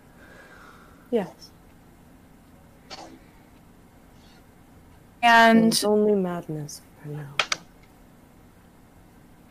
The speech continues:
Speaker 2: was my father cursed by same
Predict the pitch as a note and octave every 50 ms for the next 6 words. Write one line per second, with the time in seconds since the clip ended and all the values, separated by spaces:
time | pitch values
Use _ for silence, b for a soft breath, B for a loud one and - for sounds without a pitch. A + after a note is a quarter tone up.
0 | - - - - - - - C4 B3+ C4 C4+ C#4 C4 - C4 B3 A#3+ A#3+ A#3+ A#3+
1 | A#3+ - B3 A#3 A3+ A3+ A3 A3+ A3+ A3+ A3 A3 A#3 A#3 - - - - - -
2 | - - - - - - - - - - - - - - - - - - - -
3 | A#3+ - - - - - - - A#3 A3 G#3+ G#3+ G#3+ G#3+ G#3+ G#3+ G#3+ G#3 G#3 G#3+
4 | G#3+ A#3 B3 - - - - - - - - - - - - - - - - -
5 | - - - - - - - - - - - - - - - - - - - -
6 | - - - - - - - - - - - - - - - A#3 A3+ A3+ A3 A3+
7 | A3 A3 A3 A3 A3